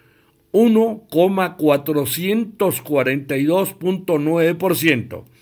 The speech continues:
Durante el sexenio de De la Madrid, México sufrió una de las peores crisis económicas de su historia, con una hiperinflación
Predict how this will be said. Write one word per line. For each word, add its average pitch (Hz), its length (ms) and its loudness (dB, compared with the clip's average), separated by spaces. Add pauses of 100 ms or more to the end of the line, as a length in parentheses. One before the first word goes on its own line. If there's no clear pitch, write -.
(380)
Durante 117 360 -2
el 127 100 0
sexenio 151 920 -2
de 131 180 -2
De 127 120 -2
la 123 120 -2
Madrid, 139 460 0 (500)
México 202 380 2
sufrió 160 520 -2
una 180 380 -2
de 156 120 0
las 135 220 -4
peores 170 380 -2
crisis 160 360 -2
económicas 156 640 -2
de 156 120 0
su 127 140 -8
historia, 131 540 -2 (500)
con 139 240 0
una 196 400 -2
hiperinflación 123 1200 -4